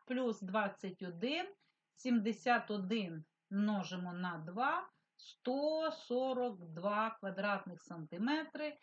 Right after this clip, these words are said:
площа поверхні нашого прямокутного паралепіпеда. Наступне завдання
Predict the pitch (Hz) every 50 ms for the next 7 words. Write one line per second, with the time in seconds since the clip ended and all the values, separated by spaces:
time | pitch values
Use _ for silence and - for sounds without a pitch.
0 | - - - _ _ _ 240 247 277 302 311 302 - - 302 285 - 202 185 170
1 | 196 214 233 233 - - 240 233 202 185 185 190 190 - - 202 196 196 - 156
2 | 156 160 156 - 185 180 - 185 185 180 - 175 165 165 165 160 - 180 180 -
3 | - 185 - - - _ _ _ _ _ _ _ _ _ _ _ _ _ _ _
4 | _ _ _ _ _ _ _ _ _ _ _ _ _ - 214 262 277 277 - -
5 | 339 370 381 359 349 349 294 - 247 240 208 196 185 226 254 277 294 285 285 277
6 | 269 269 269 269 269 269